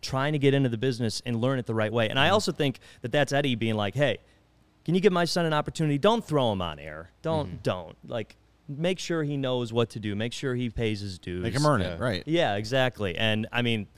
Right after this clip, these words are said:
Speaker 1: unsolicited advice, but anyone that wants to get into this business, that is so <laughs> valuable to do the behind-the-scenes stuff because you,
Speaker 2: Absolutely.
Speaker 1: you have no idea how much it's gonna help you down the road.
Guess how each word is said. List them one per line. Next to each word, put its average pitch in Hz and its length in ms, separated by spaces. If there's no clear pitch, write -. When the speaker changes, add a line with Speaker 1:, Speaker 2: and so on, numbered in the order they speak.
Speaker 1:
unsolicited 147 640
advice, 101 340
but 107 80
anyone 139 280
that 120 100
wants 117 180
to 110 60
get 110 160
into 110 160
this 110 160
business, 107 440
that 123 160
is 98 180
so 117 720
<laughs> - 40
valuable 95 640
to - 120
do 101 120
the 92 80
behind-the-scenes 92 640
stuff 90 320
because 92 240
you, 104 60
Speaker 2:
Absolutely. 92 520
Speaker 1:
you 113 80
have 101 80
no 127 280
idea 117 260
how 107 140
much 104 160
it's 98 100
gonna 98 140
help 98 200
you 98 120
down 92 240
the 87 80
road. 87 420